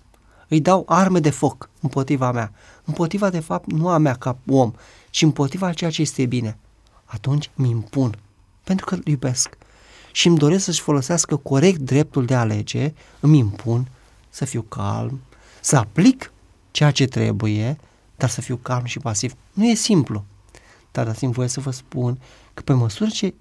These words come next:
exersezi, experimentezi, devii stăpân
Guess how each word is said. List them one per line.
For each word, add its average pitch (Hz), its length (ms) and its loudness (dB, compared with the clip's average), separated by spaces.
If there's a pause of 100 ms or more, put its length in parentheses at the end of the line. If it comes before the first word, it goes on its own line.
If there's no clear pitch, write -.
(100)
exersezi, 123 960 -2 (920)
experimentezi, 123 1040 2 (360)
devii 143 560 4 (160)
stăpân 131 720 -2